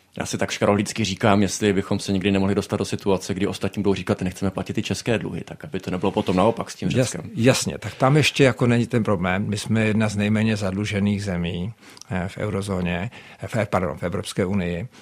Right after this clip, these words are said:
Speaker 2: A takže to není náš problém. Ten problém je, jak dostat ekonomiku do vyšších obrátek. A když ekonomika poroste, tak zadlužení klesá, protože zadlužení je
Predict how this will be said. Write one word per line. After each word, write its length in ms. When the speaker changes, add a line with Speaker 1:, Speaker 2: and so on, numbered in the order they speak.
Speaker 2:
A 260
takže 280
to 180
není 320
náš 220
problém. 340
Ten 240
problém 540
je, 240
jak 200
dostat 380
ekonomiku 500
do 140
vyšších 340
obrátek. 580
A 100
když 240
ekonomika 500
poroste, 560
tak 320
zadlužení 560
klesá, 480
protože 380
zadlužení 800
je 280